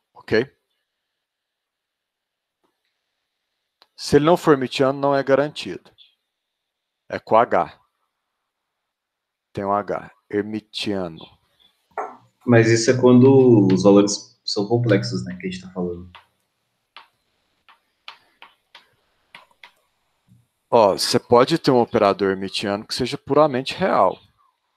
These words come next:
Speaker 1: Todos, só que ele tem que ter uma simetria, né? Que a hora que você conjuga, dá ele mesmo.
Speaker 2: O que eu tava pensando era assim.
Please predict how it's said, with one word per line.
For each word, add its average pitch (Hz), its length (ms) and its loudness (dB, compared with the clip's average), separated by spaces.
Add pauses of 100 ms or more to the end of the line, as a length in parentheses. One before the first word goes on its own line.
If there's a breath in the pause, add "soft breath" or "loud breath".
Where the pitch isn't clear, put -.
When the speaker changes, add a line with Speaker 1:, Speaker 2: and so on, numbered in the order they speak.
(720)
Speaker 1:
Todos, 113 420 -6
só - 460 -4
que 110 100 -4
ele 98 80 -4
tem 107 140 -10
que - 60 -20
ter 127 60 -4
uma 117 120 -4
simetria, 131 600 -4
né? 107 280 -6
Que 107 80 -2
a - 20 4
hora 95 100 0
que - 60 -12
você 110 80 -6
conjuga, 101 480 -4
dá 107 140 6
ele 120 100 2
mesmo. 95 400 -6 (540)
Speaker 2:
O - 80 -18
que 117 80 -8
eu 98 40 -6
tava 110 160 0
pensando 113 300 0
era 123 160 2
assim. 95 420 -4